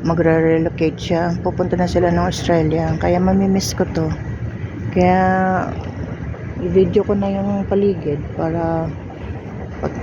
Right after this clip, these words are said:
maulan ako ng amo, may ma-upload sa YouTube para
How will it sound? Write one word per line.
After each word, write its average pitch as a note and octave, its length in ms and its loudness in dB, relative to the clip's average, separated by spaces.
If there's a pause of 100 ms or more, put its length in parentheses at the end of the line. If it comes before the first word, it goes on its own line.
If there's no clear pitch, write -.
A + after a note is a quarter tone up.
(260)
maulan F3+ 400 4
ako F3+ 160 0
ng F#3 240 -2
amo, G3 400 0 (1900)
may F3 400 2 (560)
ma-upload - 480 2
sa F3+ 320 2
YouTube F3+ 560 0
para F#3 480 0